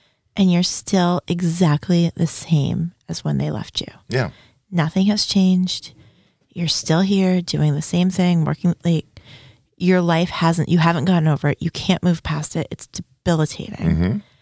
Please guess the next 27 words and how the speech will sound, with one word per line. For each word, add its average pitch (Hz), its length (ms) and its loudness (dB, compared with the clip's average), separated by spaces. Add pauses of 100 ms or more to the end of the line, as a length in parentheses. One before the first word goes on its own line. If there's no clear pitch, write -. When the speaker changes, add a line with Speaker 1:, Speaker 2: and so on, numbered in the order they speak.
(340)
Speaker 1:
And 190 140 4
you're 170 140 4
like, 151 260 0 (1200)
"This 156 120 -4
is 175 120 2
who 214 80 4
I 208 120 4
am. 262 320 -2 (120)
Did 165 140 2
you 175 60 4
hear 165 100 4
about 185 180 -2
the 254 80 -6
girl 226 160 4
who 254 80 4
got 254 140 0
lost 269 260 -2
in 254 100 0
delusion? 262 600 0 (140)
If - 200 2
you 226 160 4
come 302 320 2
back, 254 440 0 (160)
I, 226 320 2
I 180 160 4
am 160 180 2
here." 135 460 0